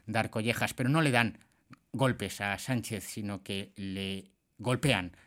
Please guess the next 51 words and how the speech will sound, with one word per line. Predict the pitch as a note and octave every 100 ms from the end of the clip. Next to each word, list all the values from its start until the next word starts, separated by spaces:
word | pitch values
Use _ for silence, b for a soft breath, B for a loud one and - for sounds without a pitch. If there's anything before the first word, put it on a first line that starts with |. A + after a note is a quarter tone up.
| b
a | -
la | G#2
economía | G2 G2+ G#2 C3
española | A#2+ - G2+ F#2+ F#2+ B B B
y | A2+
a |
la | G2+
libertad | F#2+ F#2+ F2+ G2+ F#2+ -
de | G#2 G2+
los | F#2 -
españoles. | - F#2 F#2 G#2+
Y | D#3
eso | F#3+
es | E3+
lo | D3
que |
nosotros | D3 C3 C#3+ -
queremos | C3+ C3+ B2+
ser, | D3+ - - _ _ _ _ -
lo | - A#2+
que | C#3+
hemos | D3+
pretendido | - C#3+ B2+ B2 E3+ C3
ser | A2 F2+ B B B
durante | A2+ A2 G2+ G#2
estos, | G#2 - G#2 - - B B
eh, | G2 F#2+ -
años | B2 B2+ C3+ C3+
y | B2
lo | A2
que | G2+
queremos | G#2 A#2 B2
seguir | - A2+ G#2+
siendo | B2 A2+
a | G#2+
partir | G2+ F#2+ A#2
de | A2
las | G2 -
próximas | C3+ B2 A#2+ -
elecciones | G2 A2+ G#2+ -
europeas | F#2+ F#2 G2+ G2 - B B
del | A#2 A2
nueve | A2+
de | G#2
junio | G2 A2+ G#2+ G2 - B B
de | G#2 G#2
dos | G2 F2+
mil | A2+ G#2 F#2+
veinticuatro. | G2 F#2 - - - - -
Tu | - C#3+
voz | C3+ D3 - -